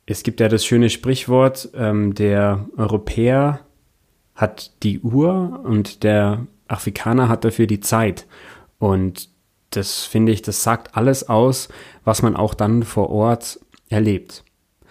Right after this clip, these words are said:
Worauf ich hinaus möchte, ist, wenn man dort als Europäer oder als Mensch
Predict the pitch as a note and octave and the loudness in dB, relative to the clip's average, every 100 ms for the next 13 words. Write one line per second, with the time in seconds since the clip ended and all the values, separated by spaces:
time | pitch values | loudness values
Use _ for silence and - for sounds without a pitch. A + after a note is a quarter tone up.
0 | - - _ _ _ _ _ _ _ _ | -20 -20 _ _ _ _ _ _ _ _
1 | - A#2+ C3+ F3 F3 D#3+ E3 F#3+ F#3+ G#2+ | -4 0 2 2 2 2 2 0 -2 -4
2 | G2 - G#2 C3 D3+ - - _ _ _ | -4 -8 -6 -6 -6 -10 -14 _ _ _
3 | _ _ _ _ _ _ - _ _ _ | _ _ _ _ _ _ -20 _ _ _
4 | _ _ _ _ _ - A#2+ D3+ D3+ A#2+ | _ _ _ _ _ -4 2 4 4 4
5 | A#2 - G#2+ G2+ - - A2 G2 - G#2+ | 2 2 0 0 -2 -2 0 0 0 0
6 | G#2+ G#2+ G#2 G2 F2+ F#2 - G2 G2+ G#2 | 2 0 0 -2 -4 -6 -4 -2 0 -2
7 | - - | -4 -8